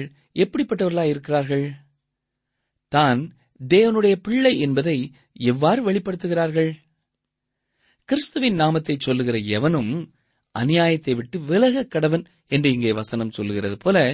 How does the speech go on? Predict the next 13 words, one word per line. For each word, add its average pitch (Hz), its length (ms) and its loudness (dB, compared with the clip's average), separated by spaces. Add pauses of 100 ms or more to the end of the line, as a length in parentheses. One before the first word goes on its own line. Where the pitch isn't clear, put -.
(1000)
தேவனை 226 400 4
சார்ந்தவர்கள் 117 760 -4 (560)
யார் 151 260 4
என்பதை 127 420 0 (460)
மக்கள் 190 420 0 (120)
அறிந்து 135 340 0
கொள்வார்கள். 98 560 -4 (920)
அதாவது, 107 600 -2 (580)
அநியாயத்தை 208 640 4
விட்டு 143 280 -2 (480)
விலகுகிறவர்களாக 156 1040 2 (160)
அவர்கள் 107 300 -4
இருப்பார்கள். 98 560 -6